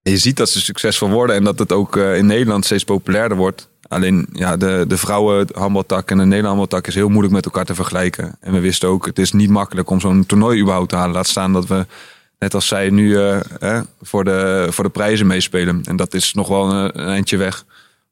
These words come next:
Maar je moet die E K's gaan spelen, je moet die wedstrijden gaan spelen. En hopelijk ook, eh, steeds sterkere ploeg gaan krijgen. Die ook misschien spelers die in het buitenland nog maar actief gaan zijn. En, eh, ja, dat je wat meer die reputatie als Nederlander een beetje kwijtraakt. Want die is niet zo goed op dit moment bij de herenploeg.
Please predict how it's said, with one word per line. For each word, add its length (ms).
Maar 320
je 120
moet 200
die 120
E 60
K's 240
gaan 140
spelen, 240
je 80
moet 160
die 80
wedstrijden 380
gaan 80
spelen. 280
En 80
hopelijk 400
ook, 200
eh, 100
steeds 300
sterkere 340
ploeg 200
gaan 120
krijgen. 340
Die 160
ook 100
misschien 400
spelers 360
die 100
in 60
het 80
buitenland 320
nog 80
maar 180
actief 320
gaan 180
zijn. 320
En, 160
eh, 60
ja, 80
dat 140
je 80
wat 120
meer 180
die 100
reputatie 680
als 120
Nederlander 640
een 80
beetje 220
kwijtraakt. 560
Want 360
die 160
is 60
niet 120
zo 120
goed 240
op 100
dit 120
moment 240
bij 100
de 60
herenploeg. 480